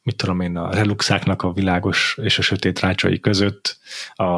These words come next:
ezek mind olyan eszközök, amikkel állandóan játszik a jelentein belül az Orson Welles.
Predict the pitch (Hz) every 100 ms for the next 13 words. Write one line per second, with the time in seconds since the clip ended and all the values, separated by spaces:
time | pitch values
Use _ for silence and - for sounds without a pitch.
0 | 87 98 101 101 - - _ - - -
1 | 127 127 139 127 110 107 104 - 101 95
2 | 95 95 - 101 98 90 92 92 90 95
3 | 90 - 98 95 92 98 95 95 95 95
4 | 98 123 - - 131 104 95 98 95 113
5 | 143 -